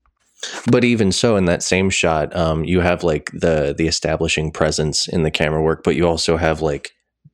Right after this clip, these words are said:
again, showing the way that they emote, where when you do see our main character and you, they really focus on him, it's very still, uh, and it's his thoughts going on, and he's explaining how he's feeling.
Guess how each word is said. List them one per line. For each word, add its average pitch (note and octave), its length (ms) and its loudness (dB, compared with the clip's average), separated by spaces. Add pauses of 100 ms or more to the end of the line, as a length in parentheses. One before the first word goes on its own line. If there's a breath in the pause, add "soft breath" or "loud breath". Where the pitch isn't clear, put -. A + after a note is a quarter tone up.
(380)
again, E2+ 380 0
showing D#2+ 540 -2 (100)
the E2+ 100 0
way E2+ 200 2
that E2 280 -2
they E2+ 140 0
emote, E2 520 0
where E2+ 420 -2 (800 loud breath)
when G2 220 2
you F2 120 2
do F2+ 220 0
see G2 180 0
our F2 120 2
main E2+ 240 0
character E2+ 580 0
and E2 440 0
you, F2 260 -2 (220)
they E2+ 140 2 (180)
really F#2+ 200 2
focus F2+ 480 0
on E2+ 120 2
him, F2+ 560 0
it's F2 180 -2
very E2 280 2
still, F#2 760 0 (120)
uh, D#2 400 0
and E2 180 0
it's D#2 160 -2
his E2 220 0
thoughts D#2 340 -2
going D#2+ 320 0
on, D#2 240 0
and D2+ 140 -2
he's D#2 220 -2
explaining D#2 560 -2
how D#2+ 120 2
he's D#2 160 -2
feeling. E2 380 0